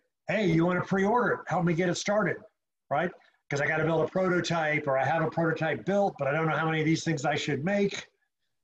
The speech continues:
Um, so that's what I was, that's my message was, "Who, who's your target market? What's your million dollar message? What's your irresistible offer?" All those fundamentals. Oh, gosh, I just told you our whole thrive in two, <laughs>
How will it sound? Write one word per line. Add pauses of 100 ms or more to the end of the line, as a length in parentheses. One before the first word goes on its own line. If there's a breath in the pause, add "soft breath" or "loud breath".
(140)
Um, (420)
so (280)
that's
what
I
was,
that's
my
message
was,
"Who,
who's
your
target
market?
What's
your
million
dollar
message?
What's
your
irresistible
offer?"
All
those
fundamentals. (460)
Oh,
gosh,
I
just
told
you
our
whole
thrive
in
two,
<laughs>